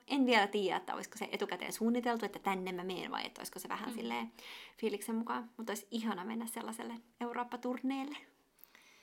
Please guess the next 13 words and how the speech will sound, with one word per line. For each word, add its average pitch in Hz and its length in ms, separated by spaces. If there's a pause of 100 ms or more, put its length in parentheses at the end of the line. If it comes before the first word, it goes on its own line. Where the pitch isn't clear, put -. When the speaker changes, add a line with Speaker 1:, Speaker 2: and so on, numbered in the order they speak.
(580)
Speaker 2:
Jep, 233 300 (240)
mulla 214 260
on 208 80
kans, 202 360 (240)
äh, 180 280 (520)
ehkä 262 300 (120)
kolme 294 380
sellaista 202 640
niinku 190 440
rakasta 233 640
paikkaa 190 540
maailmalla, 208 560
minne, 190 200